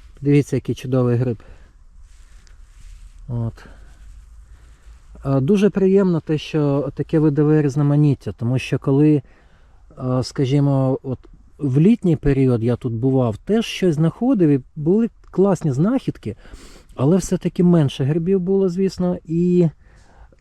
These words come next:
видове різноманіття було менше. Сьогодні ж у нас і купа видів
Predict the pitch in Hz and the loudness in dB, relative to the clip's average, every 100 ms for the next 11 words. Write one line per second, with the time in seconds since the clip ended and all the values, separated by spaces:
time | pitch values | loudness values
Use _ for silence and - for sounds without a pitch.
0 | - 147 147 180 208 202 170 175 180 196 | -16 -4 -2 2 2 2 2 2 2 0
1 | - 147 151 156 147 127 95 - - - | 0 0 2 4 4 2 -2 -10 -20 -20
2 | - - - - - - - - - 156 | -20 -20 -20 -20 -20 -20 -20 -14 -2 2
3 | 214 175 139 151 151 - - 175 160 139 | 4 4 2 0 -2 -4 -4 -4 -2 0
4 | 143 127 110 | 0 0 -4